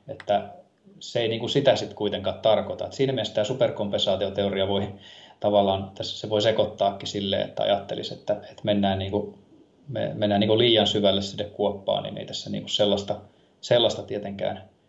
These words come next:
tietenkään haeta. Mut et voidaan saada enemmän irti, irti vielä siitä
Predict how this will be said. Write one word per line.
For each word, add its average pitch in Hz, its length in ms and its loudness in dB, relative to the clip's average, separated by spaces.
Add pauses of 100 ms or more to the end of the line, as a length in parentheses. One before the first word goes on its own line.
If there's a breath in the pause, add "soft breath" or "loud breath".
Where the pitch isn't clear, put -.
(160)
tietenkään 104 480 -2
haeta. 101 320 2
Mut - 180 -10
et - 80 -10
voidaan 151 240 6
saada 151 200 6
enemmän 135 320 2
irti, 107 460 -4 (320 soft breath)
irti 135 320 0
vielä 98 240 0
siitä 98 380 -4